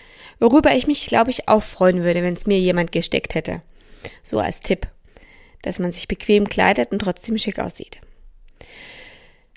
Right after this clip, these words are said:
So, wie die Realität aussehen sollte. Ja,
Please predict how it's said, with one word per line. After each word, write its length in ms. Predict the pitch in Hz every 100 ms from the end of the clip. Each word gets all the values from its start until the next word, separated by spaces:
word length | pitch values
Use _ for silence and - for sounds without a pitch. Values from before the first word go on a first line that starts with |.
| _ _ - 339 294 214 190
So, 300 | 262 254 208
wie 120 | 247
die 180 | 247 240
Realität 520 | 233 226 220 - -
aussehen 360 | 190 180 180 165
sollte. 380 | 185 - - - _ _ _ - - - - - - -
Ja, 160 | -